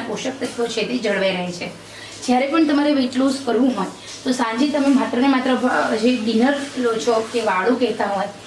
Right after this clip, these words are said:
તો એમાં એક વાટકી ખીચડી અને એક વાટકી દૂધ જ લો. સાંજે સાત થી સાડા સાત વચ્ચે બપોરના ડાયટમાં તમે માત્ર દૂધી, સાંજે ચાર વાગે હળવું,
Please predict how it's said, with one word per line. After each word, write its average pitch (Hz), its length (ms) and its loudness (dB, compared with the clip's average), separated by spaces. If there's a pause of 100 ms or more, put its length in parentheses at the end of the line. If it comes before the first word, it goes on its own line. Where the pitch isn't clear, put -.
(240)
તો 277 100 2
એમાં 277 420 0
એક 247 220 -2
વાટકી 233 420 -2
ખીચડી 269 440 -2
અને 240 160 0
એક 247 240 -4
વાટકી 240 300 -4
દૂધ 226 240 -2
જ 262 200 2
લો. 262 160 4
સાંજે 220 320 0
સાત 208 280 -2
થી 233 60 0
સાડા 214 240 0
સાત 233 260 -2
વચ્ચે 240 240 -2
બપોરના 226 400 -2
ડાયટમાં 214 460 0 (420)
તમે 214 140 2
માત્ર 208 280 2
દૂધી, 240 360 4
સાંજે 208 320 -2
ચાર 240 340 -2
વાગે 220 240 2 (420)
હળવું, 240 320 2